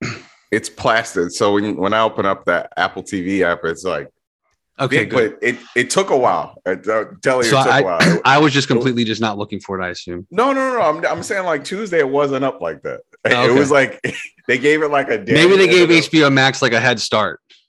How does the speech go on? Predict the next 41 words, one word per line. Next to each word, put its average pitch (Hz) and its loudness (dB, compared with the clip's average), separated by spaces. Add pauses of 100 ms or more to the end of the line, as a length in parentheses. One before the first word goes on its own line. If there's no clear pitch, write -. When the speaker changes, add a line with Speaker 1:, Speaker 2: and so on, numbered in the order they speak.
(120)
Speaker 1:
I 95 0
think 110 -4
they 104 -6
did. 85 -6 (160)
I 85 -6
think 90 -8
Speaker 2:
'Cause 135 0
Speaker 1:
they 151 2
Speaker 2:
I - 2
Speaker 1:
did. 165 2
Speaker 2:
did 156 -6
see 160 0
that, 135 -2
like, 120 -4
uh, 120 -4
s-, - -12
uh, - -16
what, 131 -8
what 127 -2
did 127 -2
that, 117 -2
uh, 120 -6
some 131 -2
number 131 0
just 117 -6
popped 123 -2
up 113 -6
on 117 -6
my 107 -4
phone 107 -8
as 113 -6
we're 110 -4
talking 117 -2
about 104 -4 (300)
the 113 -4
numbers, 110 -4
and, 101 -8
uh, 98 -6 (840)
it 127 -2
was, 131 2
like, 123 -2